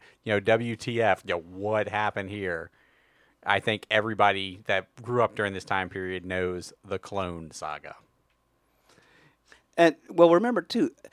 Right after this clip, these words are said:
Speaker 2: the Clone Saga wasn't supposed to go that long.
Speaker 1: No, it wasn't.
Speaker 2: <laughs>
Speaker 1: No, it wasn't.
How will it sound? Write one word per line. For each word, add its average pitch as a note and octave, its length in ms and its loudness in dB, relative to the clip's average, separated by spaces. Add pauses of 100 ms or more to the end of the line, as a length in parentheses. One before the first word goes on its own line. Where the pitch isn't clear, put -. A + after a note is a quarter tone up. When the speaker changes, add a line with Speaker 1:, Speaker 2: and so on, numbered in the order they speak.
(160)
Speaker 2:
the - 80 -20
Clone G4 240 4
Saga D#4 240 6
wasn't B3+ 300 6
supposed - 320 0
to G#3+ 40 -2
go A3 200 4
that G#3 180 2
long. F3 460 0
Speaker 1:
No, F3+ 240 10
it G3 80 4
wasn't. G3 520 8
Speaker 2:
<laughs> - 300 -2
Speaker 1:
No, D4 120 12
it - 40 12
wasn't. A3 200 8